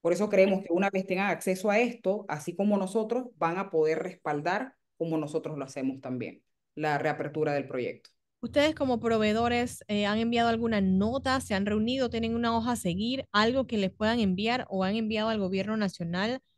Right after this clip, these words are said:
Speaker 2: para solicitar algún encuentro?
Speaker 1: Sí, por supuesto, por supuesto. Como proveedores, eh, nos mantenemos unidos, eh, hemos enviado notas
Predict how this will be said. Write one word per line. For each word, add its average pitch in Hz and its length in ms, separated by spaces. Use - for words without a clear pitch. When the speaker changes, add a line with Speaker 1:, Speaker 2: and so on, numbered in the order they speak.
Speaker 2:
para 208 220
solicitar 196 420
algún 208 220
encuentro? 208 520
Speaker 1:
Sí, 226 200
por 190 120
supuesto, 147 440
por 165 120
supuesto. 156 340
Como 160 160
proveedores, 165 420
eh, 147 500
nos 160 120
mantenemos 160 460
unidos, 214 520
eh, 160 580
hemos 180 320
enviado 160 340
notas 190 560